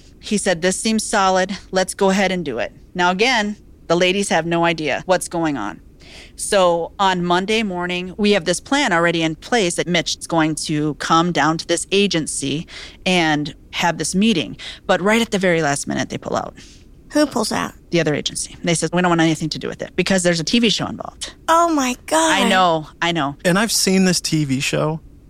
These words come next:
Speaker 3: They are professional. They're reverent. I mean, it's a really well done T V show.
Speaker 2: Yeah.
Speaker 3: There's no sensationalism here. They really just want the truth. That's it.
Speaker 1: So lucky for me that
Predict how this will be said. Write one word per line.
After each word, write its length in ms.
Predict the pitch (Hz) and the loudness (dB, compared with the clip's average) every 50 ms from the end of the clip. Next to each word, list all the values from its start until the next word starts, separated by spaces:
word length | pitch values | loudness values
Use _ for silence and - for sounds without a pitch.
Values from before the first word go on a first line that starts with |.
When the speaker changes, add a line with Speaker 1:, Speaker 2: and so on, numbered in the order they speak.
| - - - - - - | -20 -20 -20 -20 -20 -12
Speaker 3:
They 240 | - - 151 151 156 | -4 -2 0 2 2
are 160 | 147 143 127 | 2 2 0
professional. 1000 | - - - 117 - - - 131 143 147 - - 170 160 156 156 156 156 156 - - | -2 -2 -6 -6 -4 -2 0 0 0 0 0 0 2 2 2 2 0 0 -2 -4 -2
They're 200 | - 127 107 104 | -2 -2 0 0
reverent. 580 | 98 123 123 131 147 143 151 147 147 147 - - - - - - | 0 0 0 0 2 2 2 2 2 0 -2 -8 -18 -14 -8 -4
I 60 | 139 | -2
mean, 320 | 123 120 117 120 120 110 - - - - - - - - - - - | 0 0 0 0 -2 -4 -6 -10 -20 -20 -20 -20 -20 -20 -16 -8 -4
it's 220 | 147 139 - - - - | -4 -2 -2 -4 -4 -2
a 120 | 135 135 | -2 -2
really 360 | 123 123 139 143 147 147 143 | 0 0 0 0 0 0 -2
well 380 | 135 113 104 120 117 110 117 117 | -4 -2 -2 0 2 2 2 0
done 320 | 117 113 101 98 92 92 | 0 -2 -4 -4 -4 -6
T 240 | - - - 110 95 | -6 -4 -4 -4 -4
V 160 | 95 104 98 | -4 -4 -2
show. 260 | - - - 190 - | -2 -2 -2 -2 -2
Speaker 2:
Yeah. 440 | 285 320 349 370 370 320 240 226 214 - - - - | 0 2 2 2 2 2 0 0 -4 -8 -12 -8 -2
Speaker 3:
There's 200 | 160 160 - - | -2 0 0 2
no 140 | 175 180 175 | 2 2 2
sensationalism 1120 | - - 147 120 110 - - 92 87 - - - - 82 87 92 92 - 90 87 92 85 | 2 2 0 0 0 0 -2 -2 -2 -2 -2 -2 -2 -4 -4 -4 -4 -4 -4 -4 -6 -6
here. 460 | - - 113 98 95 98 104 107 - - - | -4 -2 0 0 0 0 -4 -6 -8 -10 -6
They 140 | - 127 139 | -2 -2 0
really 420 | 123 104 117 131 120 92 87 101 | 0 2 2 2 2 0 -2 -2
just 260 | 113 - 101 - - - | -4 -2 -2 -2 -2 -2
want 220 | 98 101 101 - | -4 -4 -4 -2
the 80 | - - | -4 -2
truth. 460 | - - 196 214 - - - - - - - - - | 0 0 0 0 -2 -4 -10 -16 -18 -20 -20 -12 -8
That's 180 | - 117 - - | -6 -4 -2 -2
it. 160 | - - - - - - | -2 -2 -6 -12 -20 -14
Speaker 1:
So 200 | - - - 226 | -8 -2 0 0
lucky 420 | 208 196 214 233 226 - 247 233 214 | 2 2 2 0 0 0 -2 -2 0
for 200 | - - 190 180 | 0 0 0 2
me 320 | 185 190 185 180 180 180 | 2 2 2 2 0 0
that 280 | 170 170 165 160 156 - | 0 2 2 0 0 -2